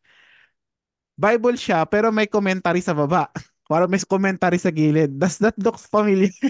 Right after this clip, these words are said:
Yeah, no? Study Bible, no? May,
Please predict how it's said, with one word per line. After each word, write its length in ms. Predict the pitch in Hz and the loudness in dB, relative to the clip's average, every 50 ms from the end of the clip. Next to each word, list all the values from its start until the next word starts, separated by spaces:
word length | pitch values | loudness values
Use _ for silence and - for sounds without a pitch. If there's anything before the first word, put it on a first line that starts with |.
| - _ 415 320 - - - _ - - 523 480 381 - _ _ _ _ - - - _ _ _ _ _ _ _ _ _ _ _ - | -4 _ -8 -8 -8 -10 -14 _ -12 -8 -6 -6 -6 -8 _ _ _ _ -20 -20 -20 _ _ _ _ _ _ _ _ _ _ _ -2
Yeah, 320 | 185 247 294 285 254 233 | 0 2 2 2 2 2
no? 160 | 240 269 277 | 2 2 0
Study 320 | - - 311 285 294 294 370 | 0 0 0 0 2 2 2
Bible, 640 | 320 277 277 269 220 190 214 233 240 226 202 185 190 | 2 2 2 0 0 0 2 2 4 2 2 2 0
no? 160 | 190 202 202 | 0 0 0
May, 160 | 202 208 | 0 0